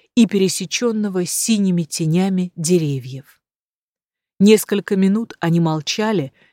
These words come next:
не желая осквернять торжественной тишины своими голосами. Казалось, что лёгкий ветерок ангельского крыла коснулся их истерзанных душ.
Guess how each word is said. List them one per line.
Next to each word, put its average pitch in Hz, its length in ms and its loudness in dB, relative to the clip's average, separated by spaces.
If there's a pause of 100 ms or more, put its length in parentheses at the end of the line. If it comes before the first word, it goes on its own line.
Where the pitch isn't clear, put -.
(140)
не 190 180 4
желая 220 400 -2
осквернять 190 760 -2
торжественной 160 760 -2
тишины 165 640 -2 (300)
своими 160 460 -2
голосами. 147 800 -4 (800)
Казалось, 214 460 0
что - 220 0
лёгкий 208 520 0
ветерок 190 680 -2
ангельского 185 720 -4
крыла 170 520 -4 (440)
коснулся 190 920 -4 (320)
их 185 220 -6
истерзанных 175 1000 -4
душ. 143 540 -8